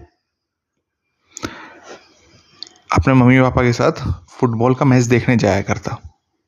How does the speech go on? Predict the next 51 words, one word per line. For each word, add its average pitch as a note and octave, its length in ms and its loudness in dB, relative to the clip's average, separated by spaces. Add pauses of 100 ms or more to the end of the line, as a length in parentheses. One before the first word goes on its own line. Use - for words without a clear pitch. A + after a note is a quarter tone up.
(1500)
तो D3 60 2
वो D3+ 260 4
दूर C#3 280 4
से D#3+ 120 0
बैठा C3 280 0
बैठा C3 240 2 (320)
देखता C3+ 300 2
रहा B2+ 160 2
करता, B2 360 0
वो B2 100 2
कहता A#2+ 300 -2
रहा A#2+ 120 2
करता, A#2+ 260 0
"यार, A#2 180 4
उसको A#2 240 0
वो A#2 180 4
कर A2+ 140 -2
देना A2+ 220 2
चाहिए, A2 260 0
इसको A2 200 0
वो A2+ 140 4
कर A#2 140 0
देना A2+ 200 2
चाहिए, A2+ 240 0
इसको A2+ 200 -4
ये A2 140 2
कर A2 140 -2
देना A2+ 200 2
चाहिए, A2+ 220 2 (260)
अगर A#2 180 2
मैं B2 160 6
होता A2 300 0
तो A2 100 -2
ये G#2+ 180 0
कर A2 160 -2
देता, A2 360 0 (1120)
ऐसे A#2+ 240 2
गोल A#2+ 200 4
कर A#2 140 2
देता, A2+ 320 0
मैं A#2 280 2 (200)
उस B2+ 200 -2 (180)
फील्डर A#2 380 4
से A2+ 200 0
या A#2 120 2
उस A#2+ 200 2
कीपर A2+ 340 -2
से A2+ 140 -2
ऐसे A2 200 0
बचा A2 240 2
लेता, A2+ 360 2